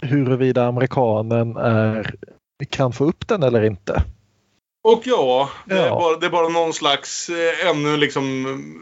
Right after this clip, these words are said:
Speaker 2: Det här är det djupaste vi kommer ner i helvetet i alla fall, liksom,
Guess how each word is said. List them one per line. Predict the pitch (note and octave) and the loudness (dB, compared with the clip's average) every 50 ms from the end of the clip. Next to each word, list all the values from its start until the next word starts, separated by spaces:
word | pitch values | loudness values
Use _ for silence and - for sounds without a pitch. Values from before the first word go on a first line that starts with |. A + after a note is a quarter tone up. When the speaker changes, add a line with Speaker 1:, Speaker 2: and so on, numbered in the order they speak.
| E3 E3+ - | -20 -20 -8
Speaker 2:
Det | F3+ E3+ | -4 0
här | D3+ D#3 | 0 2
är | D#3 D#3 | 2 2
det | D3+ | 2
djupaste | D#3 D#3 D3 D3 - C#3+ C#3 - C#3+ | 0 0 -2 -2 -2 -4 -4 -4 -8
vi | C3+ | -6
kommer | C3+ - D3 D3 D3 D3 C#3 | -2 0 0 0 0 0 0
ner | C3 B2+ B2 | 2 2 4
i | B2 | 2
helvetet | A#2+ B2 A#2+ A2+ A#2 A#2+ A#2+ B2 A#2+ B2 B2+ A#2+ - | 2 2 2 0 0 0 -2 -2 0 0 -2 -2 0
i | C3+ | 0
alla | B2+ A#2+ A#2+ A#2+ | 0 0 0 -2
fall, | A#2+ - A#2 A#2 A#2 | -2 -2 -2 -2 -2
liksom, | A#2 A2+ A2 - B2 A#2 A2 A2 A#2 A#2 A#2 B2 | -4 -8 -8 -6 -6 -6 -4 -4 -6 -6 -6 -6